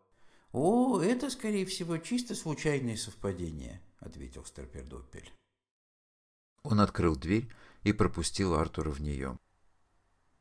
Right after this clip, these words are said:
Speaker 2: Артур оглядел его, потом себя и поношенный халат, в котором он лежал в грязи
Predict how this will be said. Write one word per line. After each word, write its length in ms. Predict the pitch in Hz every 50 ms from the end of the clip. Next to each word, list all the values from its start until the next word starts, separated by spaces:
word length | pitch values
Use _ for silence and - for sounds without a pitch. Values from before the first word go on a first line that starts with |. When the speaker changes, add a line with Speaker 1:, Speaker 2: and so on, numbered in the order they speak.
| - - - - - - - -
Speaker 2:
Артур 360 | 107 117 120 101 110 117 101
оглядел 500 | 107 87 98 107 113 104 92 110 104 95
его, 600 | 90 76 80 90 90 80 90 107 131 147 160 160 160 156 - - - - - - - - - -
потом 300 | - 92 - 98 90 82
себя 680 | - - - 82 80 69 90 92 107 127 131 139 139 131 - _ _ _ _ _ _ _ _ - _ _ -
и 80 | 113 117
поношенный 600 | 113 123 113 107 110 113 107 - 104 101 107 98
халат, 540 | - - - 104 101 90 87 104 117 113 -
в 60 | -
котором 400 | - 107 90 - 107 104 107 107
он 100 | 107 107
лежал 500 | 110 113 110 95 107 110 110 110 101 - -
в 120 | 82 95 101
грязи 580 | 101 117 117 113 101 92 92 101 107 107 110